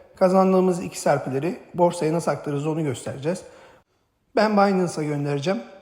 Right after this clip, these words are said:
Binance açalım. Ee, cüzdana girelim ve depozit kısmına tıklayalım. Burada X R P'yi seçelim. Şöyle göstereyim, daha iyi olur.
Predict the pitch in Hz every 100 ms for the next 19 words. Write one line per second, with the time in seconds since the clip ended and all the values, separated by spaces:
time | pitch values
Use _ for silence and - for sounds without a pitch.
0 | - 196 185 170 175 165 139 139 - -
1 | _ _ _ _ - 156 143 151 180 202
2 | 202 156 135 156 160 185 170 170 175 -
3 | - 160 175 147 - - 127 160 - -
4 | - - _ _ _ _ 190 202 196 214
5 | 196 226 202 156 151 170 190 - - -
6 | 180 160 139 - 143 151 147 151 139 131
7 | 131 -